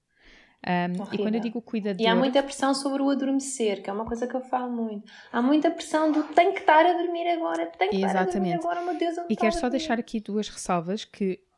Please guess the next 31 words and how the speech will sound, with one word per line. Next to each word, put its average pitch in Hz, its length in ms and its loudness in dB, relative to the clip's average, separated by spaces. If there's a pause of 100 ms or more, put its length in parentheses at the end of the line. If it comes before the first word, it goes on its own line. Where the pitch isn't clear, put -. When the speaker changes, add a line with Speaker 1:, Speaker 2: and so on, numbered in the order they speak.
(220)
Speaker 1:
não 208 240 -6
só 190 240 -4
eu 185 140 -2
senti 190 720 -4 (640)
como 175 240 -2
mãe, 170 460 -4
mas 180 280 -6
também 175 500 -6 (160)
ouço - 520 -6 (460)
efetivamente 175 680 -8
em 170 80 -6
prática 170 400 -6
clínica, 165 500 -8
que 202 200 -8
é 160 180 -10 (260)
quando 185 240 -6
eu 202 100 -4
menciono 202 680 -4 (560)
a 180 80 -4
pressão - 360 -6
sobre 185 240 -4
o - 20 -4
cuidador, 170 480 0 (480)
é 180 80 2
porque 190 600 -2 (260)
essa 196 240 0
pressão 214 500 -4 (460)
é 214 120 0
transmitida 185 920 -2
ao 240 180 0
cuidador, 185 680 0